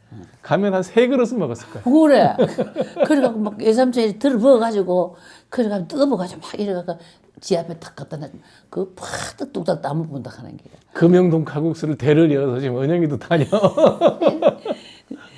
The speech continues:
Speaker 2: 그렇게 잘 먹는 거야. 옛날에는 학-, 대-, 대학교 연하는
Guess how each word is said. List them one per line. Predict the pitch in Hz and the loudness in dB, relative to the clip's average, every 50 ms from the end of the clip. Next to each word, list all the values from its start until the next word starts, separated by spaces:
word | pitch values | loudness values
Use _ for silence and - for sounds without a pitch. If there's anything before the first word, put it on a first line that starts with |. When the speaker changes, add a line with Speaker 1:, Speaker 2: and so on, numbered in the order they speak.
| - _ _ _ | -20 _ _ _
Speaker 2:
그렇게 | - - 269 330 359 - - 220 - | -2 -2 0 0 0 -2 -4 -6 -6
잘 | - - - _ - - 160 151 156 | -8 -14 -20 _ -14 -10 -8 -4 -4
먹는 | 165 170 165 170 170 180 180 180 180 | -4 -2 -2 -2 -4 -2 -2 -4 -2
거야. | 175 185 175 151 131 120 - - _ _ _ _ _ _ _ _ _ _ _ _ _ _ _ _ _ - | -2 -2 -2 -2 -4 -4 -8 -14 _ _ _ _ _ _ _ _ _ _ _ _ _ _ _ _ _ -8
옛날에는 | 160 170 190 202 214 214 202 175 165 | -6 -4 -2 -2 -2 -2 -2 -4 -6
학-, | 147 165 214 208 - _ _ _ _ - 147 123 - | -6 -8 -10 -10 -12 _ _ _ _ -20 -20 -12 -10
대-, | - 156 - - | -10 -10 -6 -2
대학교 | 165 170 185 180 - 180 165 | 0 0 0 0 -2 -4 -2
연하는 | 165 165 156 160 156 156 151 147 147 139 | 0 0 0 -2 -2 -4 -6 -6 -8 -12